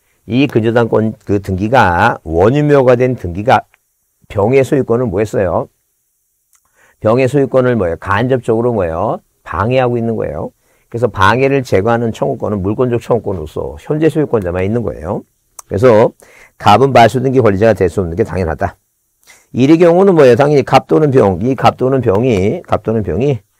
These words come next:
자, 누구하고? 이 을과 공동으로, 얘가 의무자고 얘가 둘이서 권리자가 되니까 그건 당연히 뭐예요? 맞는 얘기고. 이의 경우 뭐예요? 을은 단독으로 말소를 신청할 수 있다가 아니라 을은 뭐예요? 을은 단독으로 말소를 신청하는 거야. 얘네,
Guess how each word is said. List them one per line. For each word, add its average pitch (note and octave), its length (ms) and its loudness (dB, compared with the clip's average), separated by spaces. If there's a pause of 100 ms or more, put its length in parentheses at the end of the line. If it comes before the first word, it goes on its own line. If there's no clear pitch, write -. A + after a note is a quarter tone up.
(400)
자, A2 200 6
누구하고? A#2+ 960 4
이 G2+ 120 0
을과 C3+ 540 4
공동으로, A2+ 380 0
얘가 C3 180 6
의무자고 B2+ 500 2
얘가 G#2 200 0
둘이서 G2 340 -4
권리자가 F2+ 400 0
되니까 D2 480 -8 (320)
그건 A#2 200 2
당연히 A#2 260 4
뭐예요? D#2+ 320 -2
맞는 A#2 260 0
얘기고. D2+ 380 -8 (920)
이의 C3+ 260 4
경우 E3+ 220 2
뭐예요? A2+ 240 4
을은 D3+ 180 4
단독으로 C3+ 420 2
말소를 C3 340 2
신청할 B2+ 300 2
수 - 80 -6
있다가 G2+ 320 0
아니라 F#2+ 300 -2
을은 A2 320 0
뭐예요? F2 380 -2
을은 A#2+ 160 -2
단독으로 G#2+ 340 0
말소를 F#2 320 -4
신청하는 C2+ 280 -8
거야. E2+ 160 -6
얘네, A#2 280 0